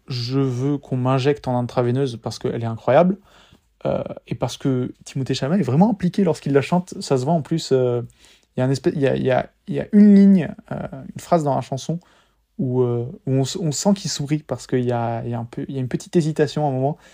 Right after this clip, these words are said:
Et ça se voit qu'il, voilà, il est vraiment content, il est vraiment heureux de la chanter. Donc ça, c'était cool. Euh, et c'est un film aussi, c'est ça qui est cool. C'est un film qui m'a réconcilié avec Timothée Chalamet, qui est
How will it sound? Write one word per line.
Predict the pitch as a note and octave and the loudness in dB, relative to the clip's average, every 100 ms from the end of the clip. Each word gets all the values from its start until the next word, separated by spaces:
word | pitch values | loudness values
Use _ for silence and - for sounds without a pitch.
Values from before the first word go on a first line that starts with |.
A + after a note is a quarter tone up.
| _ _ - | _ _ -6
Et | |
ça | B2 D3 | 0 2
se | |
voit | A3 | 0
qu'il, | A#3 D3 | -2 2
voilà, | C#3 A#2+ | 4 4
il | B2 | 2
est | B2+ | 2
vraiment | C#3 G#3+ - - | 2 0 -2 -10
content, | - F#3+ F3+ F3+ | 0 2 2 -2
il | C3 | 0
est | |
vraiment | A#2+ D3+ - | -2 -2 2
heureux | D#3+ C#3 D#3+ | 2 2 0
de | D3 | -2
la | |
chanter. | B2+ B2 - | -4 -6 -10
Donc | D3 B2 | -12 -10
ça, | G3 | -10
c'était | - | -8
cool. | B2 D#3 - _ _ _ _ _ - | -8 -10 -12 _ _ _ _ _ -8
Euh, | C3 B2+ B2 B2 B2 B2 B2 - - _ _ - | -4 -4 -4 -4 -6 -6 -10 -14 -20 _ _ -10
et | C3+ D3 - | -4 -4 -6
c'est | - | -8
un | C3 | -8
film | - F#3+ F#3+ C#3+ | -2 2 2 0
aussi, | F3+ B2 - | -6 -6 -8
c'est | - - | -12 -8
ça | E3 | -10
qui | - | -10
est | - | -6
cool. | F3+ C3 _ _ _ _ _ _ - | -4 -4 _ _ _ _ _ _ -18
C'est | - B2+ | -8 -2
un | |
film | F#3+ | -2
qui | F3 C3 | 0 0
m'a | |
réconcilié | B2 - D3+ - C3+ | -2 -2 -4 -2 2
avec | C3 A#2+ | 2 2
Timothée | - A#2 A#2+ | -4 -6 -6
Chalamet, | - B2+ E3+ | -4 -2 -2
qui | |
est | - | -4